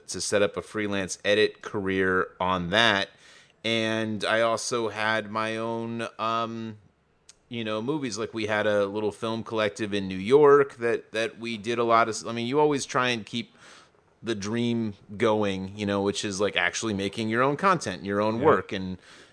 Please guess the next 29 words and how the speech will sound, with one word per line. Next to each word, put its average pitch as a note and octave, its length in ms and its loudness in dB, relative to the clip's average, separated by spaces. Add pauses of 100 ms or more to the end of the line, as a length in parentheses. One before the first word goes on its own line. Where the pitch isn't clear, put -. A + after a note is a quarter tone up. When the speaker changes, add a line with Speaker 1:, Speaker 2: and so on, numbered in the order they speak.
Speaker 1:
and A#2+ 140 -4
that E3 160 4
was D3 160 2
where, C3+ 340 8
you B2+ 140 2
know, G2 120 2
I G2+ 120 2
found A2 280 0
I G#2 60 4
always G#2 240 2
learned G#2+ 380 -2
the G2 40 -2
most G#2 300 2
stuff G2 260 0
anyway. G2+ 440 0
And F2+ 120 -2
I F#2 80 0
would G2 160 -2
just F#2 220 -8
apply G2+ 440 0
that F2+ 320 -4 (120)
when, F#2 540 -8 (100)
uh, F2+ 480 0 (840)
I G2+ 120 4
was G2 200 -2
actually G2 400 -4
doing F#2+ 580 -6
freelance D3 360 2
jobs, - 480 -6